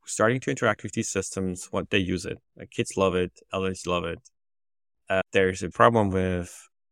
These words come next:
a prejudiced society. So because everyone thinks that there's an acceptance problem, only once they try it out and realize, "Oh, this is actually being used, it's pretty cool, huh,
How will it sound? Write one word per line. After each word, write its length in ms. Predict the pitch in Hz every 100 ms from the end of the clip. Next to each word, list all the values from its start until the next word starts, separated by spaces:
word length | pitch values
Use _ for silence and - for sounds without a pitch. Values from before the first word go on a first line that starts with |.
| _ _ _ _ _ -
a 120 | 98 - _ _ _ -
prejudiced 580 | 110 127 143 147 -
society. 800 | - 101 - 160 147 - 101 92 - _ _ _
So 180 | - 110
because 200 | 101 101
everyone 360 | 127 160 131 101
thinks 340 | 151 202 -
that 100 | -
there's 220 | 98 98
an 60 | 95
acceptance 460 | 87 - 87 92 -
problem, 380 | 95 101 117 - _
only 280 | 113 139 139
once 220 | 117 110
they 80 | 101
try 240 | - 104
it 60 | 98
out 280 | 120 104 98
and 140 | 95
realize, 240 | 110 95
"Oh, 140 | 101 98
this 120 | 98
is 60 | 95
actually 300 | 95 95 92
being 140 | 92
used, 180 | 120 127
it's 100 | 104
pretty 220 | 107 92
cool, 300 | - 104 95
huh, 140 | 98